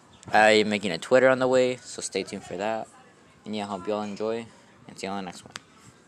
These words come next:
Peace out, everybody. Goodbye. Alright, guys, welcome back to the podcast. My name is Space Zero five. I know it's been a long time, but I'm back. And this time, I'm back for good. I was busy streaming on Twitch,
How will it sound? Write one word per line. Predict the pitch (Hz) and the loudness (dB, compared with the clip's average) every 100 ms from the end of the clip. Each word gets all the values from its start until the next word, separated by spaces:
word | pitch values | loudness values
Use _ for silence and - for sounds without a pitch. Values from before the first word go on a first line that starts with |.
| - | -10
Peace | - | -2
out, | 120 | 0
everybody. | 101 98 104 - - _ _ - | 0 -2 -4 -8 -20 _ _ -14
Goodbye. | - 120 123 117 117 _ _ _ _ _ - _ _ _ 120 | -10 -6 -6 -8 -16 _ _ _ _ _ -20 _ _ _ 2
Alright, | 120 117 | 2 4
guys, | 131 | 2
welcome | 131 117 | 0 0
back | 113 | 0
to | 101 | 2
the | 92 | 0
podcast. | 117 127 - 160 160 - | 2 0 -2 -6 -8 -8
My | 98 | -6
name | 95 | -6
is | 90 | -8
Space | - 90 | -6 -6
Zero | - 85 | -2 -4
five. | - 117 147 - _ _ _ _ - | -4 -6 -6 -10 _ _ _ _ -6
I | |
know | 101 | -4
it's | 98 | -4
been | 101 | -6
a | 92 | -6
long | 87 90 | -8 -8
time, | - 123 165 156 _ _ _ | -6 -6 -8 -16 _ _ _
but | 90 | -8
I'm | 80 | -4
back. | 104 156 - _ _ _ - | -6 -6 -14 _ _ _ -12
And | 92 | -10
this | - | -8
time, | - 120 120 _ _ - - - _ _ | -8 -10 -12 _ _ -20 -20 -20 _ _
I'm | 92 | -6
back | 90 - | -6 -6
for | 143 | -4
good. | 120 - - _ _ - | -2 -2 -4 _ _ -2
I | |
was | 101 - | -2 0
busy | 117 113 | -4 -2
streaming | 107 - 135 156 180 185 170 _ _ _ | -4 -4 -4 -4 -4 -6 -12 _ _ _
on | - | -8
Twitch, | 185 - 147 175 - - - | -8 -2 0 0 -6 -14 -14